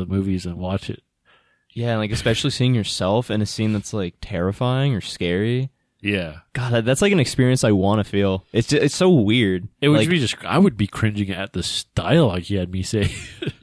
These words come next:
Speaker 2: Yeah, exactly. I, I would cringe at myself rather than to be, like, scared of, like, the actual horror or whatever.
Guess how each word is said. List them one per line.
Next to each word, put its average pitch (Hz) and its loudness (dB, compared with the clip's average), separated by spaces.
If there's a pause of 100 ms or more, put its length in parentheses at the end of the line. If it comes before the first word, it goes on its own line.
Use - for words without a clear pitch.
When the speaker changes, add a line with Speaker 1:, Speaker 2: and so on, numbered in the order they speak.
(180)
Speaker 2:
Yeah, 107 -4
exactly. 113 0
I, 113 2
I - 4
would 175 4
cringe 131 2
at 123 0
myself 117 0
rather 104 0
than 101 -2
to 95 -10
be, 104 0
like, 92 -2
scared 98 -4
of, 90 -8
like, 87 -4
the 92 -6
actual 90 -6
horror 98 -6
or 90 -8
whatever. 90 -8